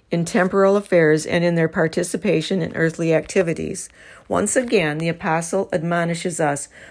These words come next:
"Whatever you do in word or deed, do everything in the name of the Lord Jesus, giving thanks to God the Father through him." That's Colossians three seventeen.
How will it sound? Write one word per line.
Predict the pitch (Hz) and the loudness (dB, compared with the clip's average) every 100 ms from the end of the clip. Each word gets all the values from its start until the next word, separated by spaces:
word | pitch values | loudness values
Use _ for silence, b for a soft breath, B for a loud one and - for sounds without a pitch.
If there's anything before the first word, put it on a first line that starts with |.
| B | B
"Whatever | 202 - 226 277 | -2 2 0 0
you | 254 254 | -2 -2
do | 208 180 | 0 0
in | - 165 160 160 | 0 -2 -2 -2
word | 165 185 | -2 0
or | - | -2
deed, | 202 185 156 156 - | -2 0 -2 -4 -4
do | 175 | -4
everything | - 170 190 196 185 | 0 0 0 -2 -4
in | 170 | -2
the | 160 | -2
name | 156 160 160 | -2 -2 -4
of | |
the | 160 | -6
Lord | 147 147 147 | -4 -4 -6
Jesus, | 151 170 156 160 147 B B B _ | -4 -4 -2 -4 -10 B B B _
giving | 214 208 214 | 0 2 0
thanks | 185 180 170 | -2 -2 -4
to | - | -6
God | 202 170 147 143 | 0 2 2 -2
the | 170 | -4
Father | 165 143 139 143 | -2 -2 -2 -6
through | - 156 | -6 -4
him." | 180 156 135 - B B B B | -2 -4 -6 -14 B B B B
That's | - - | -14 -12
Colossians | - 156 147 139 - 170 | -6 -4 -2 -4 -8 -10
three | - 220 | -6 -4
seventeen. | 185 - 175 175 170 185 156 - | -2 -2 -2 -2 -6 -6 -6 -8